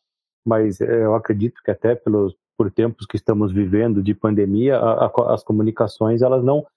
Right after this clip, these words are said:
acabam não fluindo como eram antigamente, com todo mundo no escritório. E nós estamos esperando, sei lá,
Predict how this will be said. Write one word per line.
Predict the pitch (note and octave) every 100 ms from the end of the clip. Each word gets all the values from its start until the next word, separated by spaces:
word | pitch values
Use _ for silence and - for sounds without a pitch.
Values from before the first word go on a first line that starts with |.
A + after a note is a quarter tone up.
| _ _
acabam | B2 - B2+ B2+
não | B2+ C#3
fluindo | - B2 C#3+ C3+
como | A#2 A#2 A2+ A2
eram | A2+ A2
antigamente, | G#2+ - B2 A2+ B2+ C3 -
com | C#3+
todo | C#3 C3+
mundo | C3 A#2+ B2+
no | B2
escritório. | - C3+ - A#2+ G#2+ - - _ _ _ -
E |
nós | A2+ A#2
estamos | A#2 - A#2 C3 - _ _
esperando, | A2+ G#2+ B2
sei | F#2+ G#2+
lá, | G#2+ G#2+